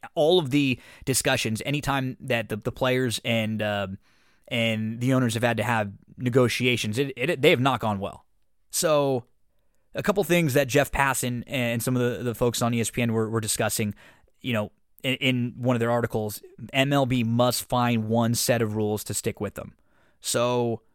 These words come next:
you know, the, the sim-, the most simple. Okay, the D H, the universal D H. I think we have to, everybody's a D H now, or there's not.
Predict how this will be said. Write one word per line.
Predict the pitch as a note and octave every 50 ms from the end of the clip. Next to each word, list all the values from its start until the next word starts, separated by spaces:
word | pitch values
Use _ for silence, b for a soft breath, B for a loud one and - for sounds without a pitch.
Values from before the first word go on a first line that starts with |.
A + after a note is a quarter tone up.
| _ _ _ _ _ _ _ _ _ _ _ _ _ _ _ _
you | - -
know, | E3 D#3+ D3+ - -
the, | - - D#3+ D#3 -
the | D#3+ C#3+ C#3
sim-, | - - - G#3 - D#3+
the | D3+
most | E3 E3+ D3+ -
simple. | - F3 D#3 - G#2 - - - _ _ _ _ _ _ _ _ _
Okay, | - C#3 F3+ F#3+
the | D3+ D#3
D | E3+ C#3+ F3+ F#3+ G3+
H, | G3 C#3+ F#2 - - - - - - _ _ _ _ _ _ _ _ -
the | D3 D#3
universal | D3 E3+ F#3 F#3 D3+ F3 F#3+ E3 - F3
D | D3 D3 E3 D#3+
H. | C3+ A2 F#2 - - - - - _
I | - B2+
think | - E3 D#3 C#3
we | D#3 D#3
have | C3+ - D3+ D3+ D3+ -
to, | D#3+ C#3+ - - - - - _ - -
everybody's | C3+ C3 C#3+ D#3 D3+ E3 E3 D#3+ D#3+ C#3+ - - - _ _ _ _ _ _
a | - C#3
D | C3 A#2+ C#3 D#3
H | D#3 D#3+ D#3 -
now, | E3+ D#3+ D#3+ D#3 D#3 D#3 C#3+ - _ _
or | C#3+ C#3+ D3 D3 C#3+ C#3 - - _ _ _ _ _ _ _ _ _
there's | C3+ C#3+ C#3 A#2
not. | C#3 C#3 A#2+ F#2+ -